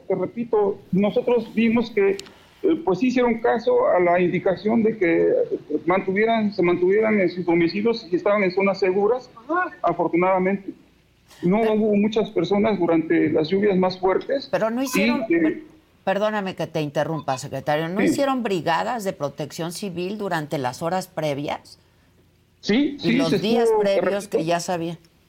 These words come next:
Speaker 1: Sí, se estuvo perifoneando, te comentaba, y a través de, también de redes sociales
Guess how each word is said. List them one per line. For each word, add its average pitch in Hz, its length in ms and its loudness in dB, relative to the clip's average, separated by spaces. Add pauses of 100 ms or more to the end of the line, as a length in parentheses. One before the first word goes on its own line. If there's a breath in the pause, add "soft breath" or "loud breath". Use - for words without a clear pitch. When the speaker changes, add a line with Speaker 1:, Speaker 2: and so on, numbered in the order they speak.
(640)
Speaker 1:
Sí, 277 360 0
se 233 120 0
estuvo 226 320 0
perifoneando, 208 720 2
te 214 140 0
comentaba, 196 840 2
y 170 100 2
a 165 100 0
través 180 380 2
de, 185 160 4
también 175 340 2
de 180 180 4
redes 185 300 2
sociales 190 680 2